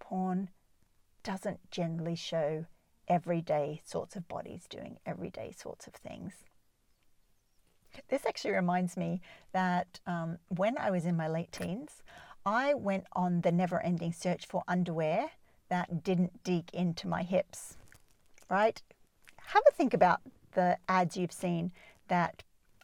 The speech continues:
are showing underwear of some sort. Usually what you'll notice is the hips are a smooth line and the underwear sits very nicely on it and doesn't dig in. Well, I thought that's what underwear was meant to look like. So I spent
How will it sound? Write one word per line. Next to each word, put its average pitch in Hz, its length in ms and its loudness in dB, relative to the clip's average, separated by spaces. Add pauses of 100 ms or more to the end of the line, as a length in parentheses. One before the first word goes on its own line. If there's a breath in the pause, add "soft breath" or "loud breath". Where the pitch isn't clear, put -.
are 175 160 2
showing 170 560 2
underwear 160 360 2
of 160 80 0
some - 200 -8
sort. - 340 -8 (380 loud breath)
Usually 277 420 8
what 208 160 10
you'll 190 100 6
notice 180 420 2 (200 soft breath)
is 185 240 2
the 175 80 2
hips - 460 2
are 180 180 6
a 165 60 6
smooth 311 420 2
line 190 300 4
and 180 160 2
the 190 80 2
underwear 214 320 2
sits - 260 -10
very 415 220 -2
nicely 202 340 0
on 196 140 0
it 196 120 2
and 180 120 0
doesn't 180 300 0
dig 175 180 -2
in. 170 260 -4 (320 loud breath)
Well, 302 220 6 (640)
I 349 260 4
thought 392 200 2
that's 311 200 8
what 262 220 4
underwear 233 540 2
was 196 120 2
meant 214 200 0
to 202 100 -4
look 262 240 -2
like. 185 300 0
So - 260 2
I 440 180 6
spent - 360 4